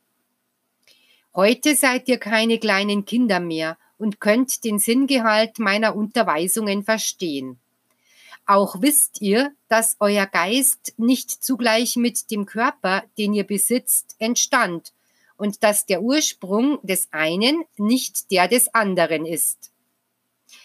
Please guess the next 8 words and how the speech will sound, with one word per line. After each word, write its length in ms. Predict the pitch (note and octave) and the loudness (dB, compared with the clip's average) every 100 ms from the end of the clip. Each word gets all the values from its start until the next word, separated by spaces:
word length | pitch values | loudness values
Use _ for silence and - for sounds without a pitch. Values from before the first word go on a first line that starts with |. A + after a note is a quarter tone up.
| _ - | _ -2
Jene 380 | G#3 A#3 A3 | 4 4 4
Kindlein, 800 | G#3+ B3 D#4+ E4 F#3 D3 G#3 C#4 - _ - | 2 2 2 2 0 0 0 -2 -6 _ -4
die 80 | A3+ | 0
ihr 240 | B3 B3 | 4 4
in 120 | A#3 | 2
euren 420 | G#3 A3 G#3 F#3+ | 2 2 2 -2
Armen 580 | - A#3 C#4 A#3+ F3 E3+ | 0 0 2 0 0 -2
wiegt, 500 | F3 A#3+ - - - | -2 -2 -4 -18 -20